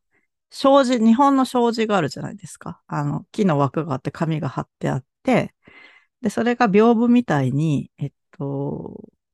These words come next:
多分、五十センチぐらいの枠が四つ、蝶つがいで、こう、蛇腹に折れるようになってて、一個一個に障子みたいに紙が貼っ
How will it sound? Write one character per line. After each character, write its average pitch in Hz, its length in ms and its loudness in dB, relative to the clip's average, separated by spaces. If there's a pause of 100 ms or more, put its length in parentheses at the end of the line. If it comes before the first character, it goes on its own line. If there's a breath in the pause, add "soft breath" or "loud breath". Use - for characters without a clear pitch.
(260)
多 202 120 -4
分、 151 240 -2 (280)
五 180 140 2
十 240 140 0
セ - 260 -4
ン 247 80 4
チ 240 180 -2
ぐ 240 140 0
ら 185 120 0
い 156 80 -2
の 143 180 -4
枠 143 280 -6
が 143 120 -2
四 147 180 -2 (120)
つ、 202 380 -2 (200)
蝶 208 240 -4
つ 202 160 -8
が 156 160 -4
い 135 80 -6
で、 - 300 -12 (100)
こ - 200 -8
う、 - 80 -6
蛇 156 140 0
腹 175 260 2
に 175 120 0
折 156 200 0
れ 165 60 0
る 151 60 -4
よ 139 140 -4
う 143 60 -8
に 165 100 -6
な 135 120 -4
っ - 120 -10
て - 180 -20
て、 185 300 -4 (200)
一 - 120 -20
個 202 100 -2
一 202 60 0
個 151 180 -4
に 131 160 -4
障 156 260 -4
子 160 100 -4
み 156 120 -4
た 147 140 -10
い 135 40 -8
に 147 100 -10
紙 151 260 -4
が 143 100 -10
貼 143 100 -8
っ - 40 -12